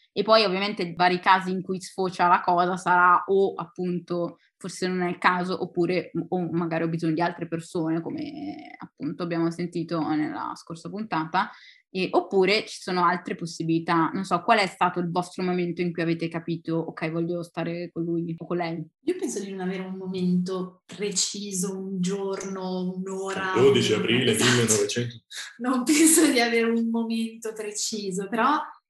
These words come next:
Speaker 2: ehm, man mano che vai avanti, un po' giorno dopo giorno, vedi l-, le sue reazioni e come reagisci tu ai suoi gesti. E man mano capisci dove, mm, come forse questa persona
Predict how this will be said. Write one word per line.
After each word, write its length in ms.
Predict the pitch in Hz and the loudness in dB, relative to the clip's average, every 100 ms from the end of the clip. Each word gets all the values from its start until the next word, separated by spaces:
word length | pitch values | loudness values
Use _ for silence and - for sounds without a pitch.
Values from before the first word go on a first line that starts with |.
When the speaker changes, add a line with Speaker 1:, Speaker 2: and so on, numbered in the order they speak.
| _ - | _ -10
Speaker 2:
ehm, 1300 | 208 208 196 196 196 190 190 190 185 185 180 220 226 - - | -6 -4 -4 -6 -6 -8 -8 -8 -8 -6 -6 -8 -10 -12 -8
man 260 | 220 226 226 | 0 4 4
mano 180 | 240 247 | 4 0
che 80 | 240 | 0
vai 160 | 233 | 2
avanti, 560 | 226 208 208 208 185 196 | 2 0 -2 -6 -8 -10
un 100 | 202 | -4
po' 340 | 208 208 202 | -2 0 0
giorno 260 | 190 220 226 | 0 0 0
dopo 240 | 220 220 | -2 -2
giorno, 460 | 226 220 220 220 226 | -2 0 0 -2 -4
vedi 540 | 202 185 196 190 190 185 | -8 -10 -6 -2 -2 -4
l-, 480 | 180 190 185 185 180 | -8 -10 -10 -10 -10
le 100 | 202 | -4
sue 240 | - 196 | -4 -4
reazioni 840 | 202 196 202 - 220 226 233 269 196 | -6 -8 -4 -2 2 2 2 0 -2
e 340 | 202 202 - - - | -4 -8 -10 -20 -20
come 340 | - 208 214 196 | -4 -2 -2 -4
reagisci 580 | 190 185 208 196 202 180 | -4 -4 -4 -6 -6 -4
tu 160 | 208 | -2
ai 200 | 202 185 | -2 -2
suoi 460 | 180 185 185 175 175 | -4 -4 -4 -2 -2
gesti. 760 | 190 185 185 - - 190 - _ - | -4 -4 -4 -4 -6 -10 -12 _ 0
E 160 | 226 208 | 2 4
man 280 | 214 220 | 2 4
mano 380 | 226 214 220 226 | 4 4 2 -2
capisci 800 | 226 180 214 202 - 214 214 190 | -4 -10 -6 -2 -2 0 -2 -2
dove, 640 | 185 190 185 190 185 190 - | 0 0 0 0 -2 -6 -12
mm, 320 | 185 180 175 175 | -6 -2 -4 -6
come 220 | - 196 | -10 -10
forse 560 | 185 208 202 220 - 202 | -8 -6 -4 -2 -2 -2
questa 240 | 180 185 | -4 -6
persona 680 | 185 220 - 190 185 185 196 | -4 -2 -2 -2 -4 -4 -6